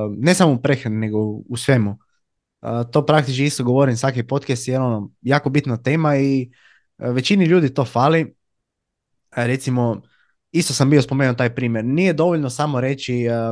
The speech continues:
smršavit ću, znači cilj je da smršavim, e,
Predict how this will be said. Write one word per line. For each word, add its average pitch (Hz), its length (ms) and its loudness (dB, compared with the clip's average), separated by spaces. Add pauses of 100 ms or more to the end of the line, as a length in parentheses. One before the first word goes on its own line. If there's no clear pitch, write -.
(1080)
smršavit 135 600 2
ću, 127 100 -2
znači 127 220 0
cilj 147 120 0
je 135 60 0
da 120 100 2
smršavim, 120 560 -4 (160)
e, 107 60 -8